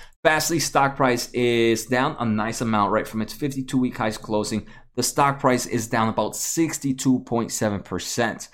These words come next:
Again, I really like looking at companies when they have taken quite a correction and I'm still bullish in them. I think Fastly might be providing a great buying opportunity for me this week. Uh, so Fastly, they do report earnings on August fourth of twenty twenty-one. So that is this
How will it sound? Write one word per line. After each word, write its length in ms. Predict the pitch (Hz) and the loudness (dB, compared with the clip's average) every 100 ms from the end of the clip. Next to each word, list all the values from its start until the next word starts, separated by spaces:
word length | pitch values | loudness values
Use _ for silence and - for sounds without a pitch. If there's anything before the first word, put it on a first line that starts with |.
| - - | -20 -10
Again, 220 | 113 110 107 | -2 0 0
I 100 | 107 | 0
really 300 | 110 170 160 | 2 2 4
like 260 | 147 139 | 2 2
looking 260 | 131 135 139 | 0 2 2
at 100 | 120 | 0
companies 480 | 131 120 131 117 - | -2 0 -2 -2 -2
when 260 | 113 110 | 0 0
they 160 | 107 110 | 2 0
have 180 | 107 104 | 0 -2
taken 240 | - 113 | -2 -4
quite 300 | 101 - 117 | -6 0 2
a 60 | 131 | 2
correction 480 | 170 143 110 123 107 - | 0 0 0 -2 -4 -4
and 80 | 117 | -2
I'm 80 | 113 | 0
still 260 | - 135 | 0 2
bullish 420 | 127 120 117 110 - | 2 2 0 0 -2
in 140 | 110 | 0
them. 160 | 113 110 - - | 0 0 -6 -8
I 80 | 107 | -4
think 180 | 120 | -4
Fastly 340 | - 113 117 117 | 0 0 2 0
might 200 | 107 113 | 0 0
be 80 | 117 | -2
providing 440 | - 107 107 107 | -2 0 2 0
a 80 | - | -4
great 320 | 101 110 110 | -6 0 0
buying 200 | 107 101 | 0 -2
opportunity 520 | 101 98 95 107 98 92 | 0 -2 -4 -4 -4 -4
for 180 | - | -4
me 160 | 92 95 | -2 -2
this 320 | 90 85 - | -4 -8 -4
week. 300 | 110 135 - - - - - | 2 2 2 -10 -20 -18 -2
Uh, 160 | 113 110 | 0 2
so 160 | - | 2
Fastly, 460 | 131 143 143 143 147 | 2 4 4 4 4
they 120 | 127 | 4
do 180 | 110 127 | 4 4
report 360 | 127 127 127 - | 4 4 4 4
earnings 380 | 110 117 117 - | 4 4 2 2
on 200 | 107 110 | 2 2
August 420 | - 104 101 92 | 4 2 2 -4
fourth 360 | - 107 131 175 | -2 2 2 2
of 180 | - - | -10 -4
twenty 260 | 110 107 | 0 0
twenty-one. 520 | 101 110 101 98 107 | 0 0 0 2 2
So 120 | 110 110 | 2 2
that 260 | 113 - - | 0 0 2
is 260 | 143 143 | 2 2
this 240 | 135 131 | 2 2